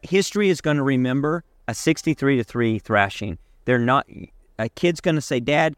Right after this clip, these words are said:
look at this. What are you talking about? Somebody said Florida State was supposed to be there that year." And he's gonna have to remember and explain to them, "Oh, yeah, that's right. Here's how they got screwed." Because they're gonna see that thrashing, and they're gonna s-, and they're gonna look at the record and say,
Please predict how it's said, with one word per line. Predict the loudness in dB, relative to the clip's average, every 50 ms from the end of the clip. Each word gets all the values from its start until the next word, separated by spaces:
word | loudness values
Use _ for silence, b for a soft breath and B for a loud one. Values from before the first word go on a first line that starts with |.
| _ _ _ _ _
look | 0 0 0 0 0
at | -2
this. | -2 -2 -2 -2 0
What | 0 2 2
are |
you | 2 0
talking | -2 -4 -4 -2 -2 -2 -2 -2
about? | -2 -2 -2 -2
Somebody | -2 -2 0 0 0 -2
said | -2 -4 -6 -4
Florida | -4 -4 -4 -4 -4
State | -4 -4 -4 -4 -4
was | -6
supposed | -6 -6 -6 -6 -6
to | -8 -8
be | -4 -2 0 0
there | 0 0 0
that | 0 0 0 0
year." | -2 -2 -2 -2 -4 -6 -10 _ _ _ _
And | -2 0 0
he's | 0 0 0
gonna | -2 -2 0
have | -2 -4 -2
to | -2 -2 -2 0
remember | 0 -2 -2 0 0 2 4 4 4 4 4 0 0
and | -2 -4 -6
explain | -6 -8 -10 -6 -4 -2 0 0 0
to | 0
them, | 0 -2 -4 -4 -2
"Oh, | -2 -2
yeah, | 0 0 2 2 2
that's | 2 0 -2 -4 -4 -2
right. | -2 0 0 0 -2 -4 -8 _ _ _ _ _
Here's | _ 0 0 0 0
how | -2 -2 -2
they | -2 0
got | 0 -2 -2 -4
screwed." | -6 -6 -2 -2 0 0 -2 -6 -12 -18 _ _ _ _ _ _
Because | -2 0 0 -2 -2 0
they're | -2 -2
gonna | 0 0 -2 -2
see | -2 -2 -2 0 2
that | 2 2 0 -2 -6 -12 -10
thrashing, | -6 -2 -2 0 0 -2 -4 -4 -4 -2 -2 -2
and | -2 -2
they're | -2 -2
gonna | -2 -4 -6
s-, | -6 -8 -12 -16 -10
and | -8 -6 -4 -4
they're | -2
gonna | -2 -2 -2
look | -2 -2 -2 -2
at | -2
the | -2
record | 0 0 0 0 0 -4 -4 -4 -4
and | -6 -4
say, | -2 -2 -2